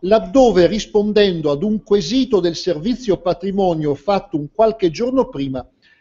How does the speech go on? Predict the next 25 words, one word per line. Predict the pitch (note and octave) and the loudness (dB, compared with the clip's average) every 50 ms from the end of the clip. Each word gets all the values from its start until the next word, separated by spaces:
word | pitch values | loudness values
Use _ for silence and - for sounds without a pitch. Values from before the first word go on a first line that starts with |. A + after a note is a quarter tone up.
| _ _ - | _ _ -6
ha | F#3 F3+ | -6 -2
parlato | - A#3 A3+ A#3 B3 A#3 G3+ G#3 - G3 | 0 2 2 2 2 2 2 4 4 4
esplicitamente | A#3 A#3+ - - - A3 A#3+ - - A#3 G3+ - A3 G3 E3+ D#3 D3+ D3 D3 - - C#3+ - - | 4 4 2 -6 -6 -6 -6 -4 -6 -4 0 2 2 2 2 0 -2 -4 -6 -8 -12 -14 -8 -4
della | F3+ F#3 G3 | -2 0 2
necessità | G3+ G#3 G#3+ G#3+ A#3 A#3 G#3 | 2 2 0 2 2 0 0
di | E3 F#3 F#3+ | 0 0 0
ricorrere | G3 B3 B3+ B3+ B3+ - B3 B3 B3 A#3+ A3+ A#3+ G#3+ A3+ A#3 A#3 - | 2 0 0 -2 -2 -4 -2 0 0 0 0 -2 -2 -2 -2 -4 -6
allo | - E3+ F#3 G3 F3+ | -6 -4 -2 -2 -2
strumento | - - - G3+ A3 G#3+ A3+ G#3 F3+ D#3+ - D#3+ D#3+ D#3 - | -2 -4 -6 -4 0 0 2 2 0 -2 -2 -4 -4 -4 -4
concessorio | - - B3 C4 C4 B3+ B3+ B3+ - C4+ - - - - - G3 E3+ D#3+ D#3 D3 C#3+ D#3 D#3+ D#3 D#3 D#3+ - - - _ _ _ _ | -2 0 2 2 2 0 -2 -2 -4 -4 -4 -4 -4 -2 0 2 2 4 2 0 0 0 2 2 0 0 -4 -18 -20 _ _ _ _
a | - G#3 G3+ G3+ | -2 0 0 0
titolo | - A3 G3+ - - G3 F#3 F#3 F3+ - - F3+ | 0 -2 0 2 4 4 4 4 4 2 2 2
oneroso. | F3+ F3+ F3+ E3+ D3 D3 C#3 C3 B2+ - C3 B2 B2+ - _ _ _ _ _ _ _ | 2 4 4 4 4 2 2 2 0 -2 -4 -6 -6 -8 _ _ _ _ _ _ _
<clears throat> | - A#3+ C4+ A3 - - - - - | 2 4 4 4 2 -2 -6 -10 -6
In | - G#3+ B3+ C4+ B3+ | -2 0 0 0 0
ciò | - - G3+ F3 D3+ D3 D3+ F3 - - - | 2 2 4 4 6 4 2 2 -2 -6 -8
l'avvocatura | D3+ E3 E3 E3+ F#3+ F3+ - G3 F3+ - C4 B3+ A3 G#3 - | -6 -4 -2 -2 -4 -4 -4 -6 -6 -4 -4 -2 -2 -2 -2
comunale | - - E3 E3 E3+ F#3 F#3 F3+ D#3+ D3 C#3 C3 B2+ B2 C3 _ | 0 -2 -2 -2 0 0 0 0 2 0 0 -2 -4 -6 -8 _
e | - D#3+ F3 G3+ | -6 -2 -2 0
il | G#3+ G3 D3 - | 0 -2 -4 -8
sindaco, | - - - G#3 B3 A#3 G#3 F3+ E3 D3 - - D3+ C#3+ | -10 -6 -4 -2 -2 0 0 0 -2 -2 -2 -2 -2 -2
la | C#3+ C#3 | -2 -2
giunta, | C#3 C#3 G#3+ A3 F#3+ D#3 C#3+ - - D3 | -2 -2 0 0 0 -2 -4 -6 -8 -6
hanno | E3 F3 E3 F3 | -6 -4 -4 -2
inteso | F3 E3+ E3 D#3 - G3+ G#3+ A3 F#3+ C#3+ D#3+ D#3 D3 C3 - _ | -2 -4 -4 -2 2 2 2 2 2 0 2 2 2 0 -2 _